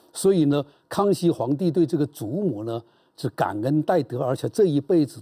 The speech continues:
特别孝敬，就比自己的父母还要敬重的，就是他的祖母。那么这一次他的祖母到了晚年病危的时候呢，康熙皇帝悲痛欲绝，那么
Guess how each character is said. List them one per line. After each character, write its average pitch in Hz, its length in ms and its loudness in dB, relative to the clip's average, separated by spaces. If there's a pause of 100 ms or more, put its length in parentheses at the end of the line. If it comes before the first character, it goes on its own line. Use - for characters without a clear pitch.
特 226 300 2
别 127 200 -4
孝 160 280 0
敬， 135 260 -4 (440)
就 165 120 2
比 - 220 -8
自 226 180 -4
己 135 120 -4
的 131 100 -2
父 294 320 2
母 127 240 -4 (300)
还 - 180 -6
要 147 140 0
敬 170 240 0
重 139 120 -2
的， 107 160 -8 (260)
就 170 120 2
是 139 100 -4
他 127 140 -6
的 123 120 -8
祖 - 180 -12
母。 135 280 -4 (760)
那 226 160 4
么 185 160 2
这 233 140 0
一 190 120 0
次 190 160 -4
他 170 160 -2
的 156 100 2
祖 143 300 -4
母 147 180 0
到 156 200 0
了 139 140 -4
晚 107 300 -6
年 120 240 -2
病 160 300 2
危 160 180 4
的 143 120 -2
时 - 160 -10
候 135 180 -2
呢， 123 140 -6
康 151 260 -4
熙 139 180 -6
皇 127 260 -8
帝 127 220 -4 (220)
悲 156 240 2
痛 143 240 0
欲 135 180 -4
绝， 110 280 -6 (920)
那 170 120 2
么 151 240 0